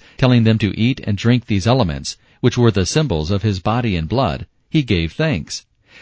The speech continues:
When he appeared to the two men on the road to Emmaus after his resurrection, he stopped briefly to eat with them, and took bread,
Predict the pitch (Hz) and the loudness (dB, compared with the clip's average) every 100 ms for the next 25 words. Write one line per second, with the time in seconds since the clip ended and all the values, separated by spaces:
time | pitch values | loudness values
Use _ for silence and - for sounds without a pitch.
0 | - 127 135 131 - 165 180 131 104 98 | -2 2 2 0 2 0 2 2 2 2
1 | 139 139 107 120 123 90 90 104 127 113 | 2 2 4 2 2 0 2 2 2 2
2 | 113 98 95 131 73 62 - 120 123 123 | 0 2 0 -2 -4 -6 -6 -2 0 2
3 | 113 107 113 107 95 123 - 67 - _ | 2 2 2 2 2 0 -2 -6 -8 _
4 | - _ 123 - 107 127 - 117 107 113 | -20 _ -2 0 0 -2 2 2 4 0
5 | 117 147 180 185 101 92 71 50 - - | 0 -2 -4 -2 -2 -2 -6 -10 -18 -20
6 | - 113 131 175 - 117 87 101 | -4 -2 2 0 2 2 2 -2